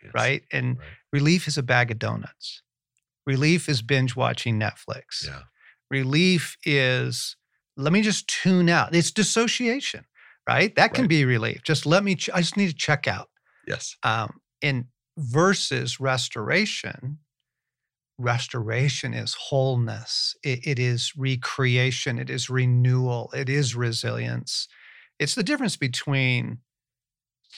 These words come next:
Speaker 2: you know, playing video games till your brain is
Speaker 1: <laughs>
Speaker 2: numb and jello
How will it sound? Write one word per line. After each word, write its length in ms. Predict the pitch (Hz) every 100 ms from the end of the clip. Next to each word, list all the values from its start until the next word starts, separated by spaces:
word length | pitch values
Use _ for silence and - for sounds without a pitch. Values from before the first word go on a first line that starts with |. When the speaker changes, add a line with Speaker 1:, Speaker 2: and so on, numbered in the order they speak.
| -
Speaker 2:
you 80 | 175
know, 180 | 123 113
playing 380 | - 180 147 123
video 340 | 120 156 131 113
games 460 | 123 120 123 123
till 140 | - 117
your 200 | 104 110 _ _
brain 460 | 139 135 143 151 143
is 260 | 110 113 120
Speaker 1:
<laughs> 0 |
Speaker 2:
numb 580 | 117 120 110 117 127 - _ _ _ 123
and 220 | 117 113
jello 720 | - 139 143 113 117 123 123